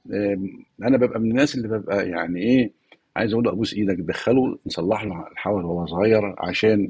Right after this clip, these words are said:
حاجات كتيرة أنا مش عارف أحكيها لك كلها، يعني مش هقعد أوريك الفيلم ده كله ولا أقعد أحكي لك قصة ده ولا ده ولا ده على مدار القصص، ويمكن بحاول أشارككم معايا في ال-، بيحصل معايا في العيادة،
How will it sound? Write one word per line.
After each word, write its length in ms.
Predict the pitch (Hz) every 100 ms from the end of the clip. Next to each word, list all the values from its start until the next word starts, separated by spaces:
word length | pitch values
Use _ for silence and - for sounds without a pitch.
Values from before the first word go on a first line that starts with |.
| -
حاجات 280 | - 104 -
كتيرة 340 | - 123 107
أنا 220 | - 123
مش 160 | 113 101
عارف 200 | 123 110
أحكيها 220 | - 110
لك 100 | 110
كلها، 220 | - 95 95
يعني 140 | 90
مش 140 | 87
هقعد 100 | 107
أوريك 240 | 104 104 101
الفيلم 320 | 87 101 101
ده 80 | 85
كله 320 | - 95 92
ولا 200 | 87 87
أقعد 140 | 95
أحكي 240 | 80 - 98
لك 120 | 98 -
قصة 260 | 92 -
ده 200 | 78 87
ولا 300 | 90 80 76
ده 140 | 73 90
ولا 260 | 85 76
ده 180 | 78 90 - _ - _
على 160 | 87 87
مدار 200 | 87 104
القصص، 460 | 87 98 - 85 90
ويمكن 200 | 85 87
بحاول 460 | - 107 104 98 - _ _
أشارككم 580 | - - 98 110 - 82
معايا 380 | 80 90 98 87
في 160 | - 73
ال-، 360 | - 71 73 95
بيحصل 320 | 101 - 78
معايا 180 | 90 101
في 60 | 92
العيادة، 440 | 85 117 113